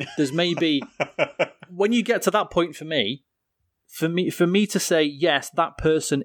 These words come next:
Speaker 1: is this, and this is the old man in me," you have to be successful at that. Carl Cox is a D J. Fatboy Slim is a D J.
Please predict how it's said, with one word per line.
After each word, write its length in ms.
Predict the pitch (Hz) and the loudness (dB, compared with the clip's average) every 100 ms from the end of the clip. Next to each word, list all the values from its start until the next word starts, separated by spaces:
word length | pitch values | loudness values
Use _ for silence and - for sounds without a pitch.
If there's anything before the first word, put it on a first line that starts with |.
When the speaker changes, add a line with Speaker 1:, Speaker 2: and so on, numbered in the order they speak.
| - | 0
Speaker 1:
is 280 | 147 135 - | 0 0 -6
this, 580 | 123 117 127 117 - - _ _ _ _ _ - | -4 0 2 0 -10 -18 _ _ _ _ _ -6
and 100 | 139 | -2
this 140 | 180 151 | 0 0
is 60 | |
the 80 | 156 | 0
old 160 | 139 139 | 0 0
man 140 | 123 | -4
in 120 | 117 | -2
me," 340 | 147 117 127 _ _ - | 0 0 -2 _ _ -14
you 320 | 120 175 196 | -2 0 0
have 320 | 180 170 - | 0 -2 0
to 100 | 165 | -2
be 420 | 135 135 117 127 _ - | 0 0 0 -4 _ -6
successful 720 | - 147 165 143 - 127 - | -4 0 0 -2 -2 -2 0
at 180 | 139 - - | -4 -4 -4
that. 400 | 147 101 - - _ _ _ - | -4 -4 -10 -20 _ _ _ -2
Carl 260 | 190 175 | 0 0
Cox 400 | - 175 123 - | 2 0 0 -4
is 160 | 143 131 | -2 -2
a 60 | 123 | 0
D 200 | 131 117 | -2 -2
J. 220 | 110 107 - | -4 -4 -2
Fatboy 320 | 165 160 147 | 0 2 0
Slim 320 | 160 127 113 - | 2 0 0 0
is 180 | 135 123 | 0 0
a 60 | |
D 240 | 117 117 110 | -2 -4 -4
J. 240 | 101 | -8